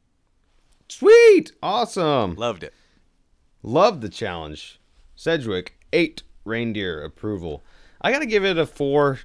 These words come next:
Speaker 1: challenge.
Speaker 2: <laughs>
Speaker 1: Actually, I don't even think I can rate it, because if you believe I didn't do it,
Speaker 2: Well, you believe you
Speaker 1: then
Speaker 2: did do it, so let's go with your rating. The listeners will have to decide whether or not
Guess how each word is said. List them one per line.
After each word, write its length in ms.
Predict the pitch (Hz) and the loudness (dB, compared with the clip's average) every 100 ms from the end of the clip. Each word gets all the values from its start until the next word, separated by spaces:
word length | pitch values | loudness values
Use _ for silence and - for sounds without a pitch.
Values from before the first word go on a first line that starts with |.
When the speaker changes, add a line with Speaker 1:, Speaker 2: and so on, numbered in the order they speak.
| - | -6
Speaker 1:
challenge. 380 | 120 95 87 82 - | -4 -4 -6 -8 -10
Speaker 2:
<laughs> 140 | - - | -12 -6
Speaker 1:
Actually, 240 | 135 165 | -4 0
I 60 | 165 | 0
don't 120 | 180 | 0
even 160 | 165 151 | -2 -2
think 220 | 170 151 | -2 0
I 160 | 143 127 | 2 0
can 320 | - 120 - _ - | -2 -6 -6 _ -4
rate 260 | 117 123 | 0 0
it, 180 | 87 - | -4 -10
because 500 | 87 107 95 90 - | -12 -6 -6 -6 -12
if 220 | - 95 123 | -10 -10 -6
you 140 | 117 | -6
believe 320 | 113 117 110 | -4 -4 -2
I 100 | 107 | -2
didn't 460 | 95 110 104 101 85 | -2 -4 -4 -6 -6
do 220 | 127 123 | -4 -2
it, 300 | 80 - - _ | -6 -10 -20 _
Speaker 2:
Well, 160 | 151 156 | -12 -10
you 220 | 151 220 | -6 -6
believe 340 | 190 190 98 | -2 0 -2
you 80 | 165 | -4
Speaker 1:
then 80 | 175 | -2
Speaker 2:
did 220 | 151 127 | 0 -2
do 180 | 92 80 | -4 -10
it, 140 | 73 | -10
so 200 | - 98 | -10 -10
let's 340 | 95 117 131 - | -6 -6 -6 -6
go 140 | 139 | -4
with 120 | 131 110 | -4 -4
your 260 | 123 123 | -4 -2
rating. 360 | 110 95 92 90 | -2 -4 -6 -10
The 180 | 90 90 | -8 -8
listeners 440 | 104 113 107 95 | -8 -8 -8 -10
will 80 | 95 | -8
have 120 | 90 82 | -10 -12
to 60 | |
decide 360 | 82 - 78 73 | -18 -14 -14 -14
whether 220 | 76 69 | -18 -18
or 40 | |
not 240 | 71 71 | -20 -20